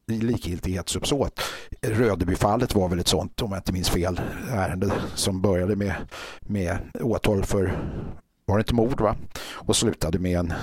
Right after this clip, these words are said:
en, en påföljdseftergift i hovrätten för, eh, att man väl ansåg att han inte hade insett konsekvenserna av sitt handlande, om jag inte minns fel.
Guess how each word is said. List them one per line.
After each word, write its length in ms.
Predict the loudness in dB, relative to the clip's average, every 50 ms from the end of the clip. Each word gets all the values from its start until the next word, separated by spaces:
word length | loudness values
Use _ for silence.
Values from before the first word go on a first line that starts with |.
| -6 -8 -8 -6 -4
en, 280 | -2 -2 -2 0 -2 -4 -4 -6 -6 -6 -6 -4 -4 -6 -6 -6 -8 -8 -10 -10 -10 -6 -4
en 520 | -2 0 0 0 -2 -4 -4 -6 -6 -8 -8 -10 -16 _ _ _
påföljdseftergift 1200 | 2 2 2 2 2 4 2 4 2 2 0 0 0 0 0 -2 0 0 0 0 -2 -2 -2 -2
i 60 | -2
hovrätten 760 | 0 2 2 2 2 0 0 -2 -2 -2 -4 -4 -4 -2 -4 -4 -6 -6 -6 -6 -6 -6 -4
för, 560 | -4 -2 0 0 2 2 2 2 2 0 -2 -6 -10 -14 -14 -14 -14 -14 -8
eh, 720 | -4 -2 -2 0 0 -2 -2 -2 -2 -2 -4 -2 -2 -2
att 140 | -2 -2 -4 _ _ _ _ _ _ _ _ _ _ _ _ _ _ _ -6
man 360 | -4 -2 -2 -2 -4 -6 -10 -10 -10 -10 -10 -10 -10 -10 -10 -10 -10 -6 -4
väl 200 | -2 -2 0 0
ansåg 560 | -2 -2 -2 -2 0 0 2 2 0 0 0
att 100 | -2 -4 -6 _ _ _ _ -2 -2
han 180 | 0 -2 -2
inte 340 | -2 -4 -6 -8 -8 -4 -2
hade 580 | -2 -2 -2 -4 -6 -10 -12 -8 -4 -2 -2 -2 -2
insett 500 | -2 -2 -2 -2 0 0 0 0 0 -2
konsekvenserna 960 | -2 -4 -2 -2 -2 -2 -2 -2 -2 -2 -2 -4 -4 -2 -2 -2 -2 -4 -6 -6 -8 -10 -10 -8 -6
av 100 | -4 -2
sitt 180 | -2 -2 0
handlande, 380 | 0 0 0 0 0 0 0 0
om 80 | 0 0
jag 80 | -2
inte 160 | -2 -2 -2
minns 140 | -2 0 0
fel. 220 | 0 0 -2 -2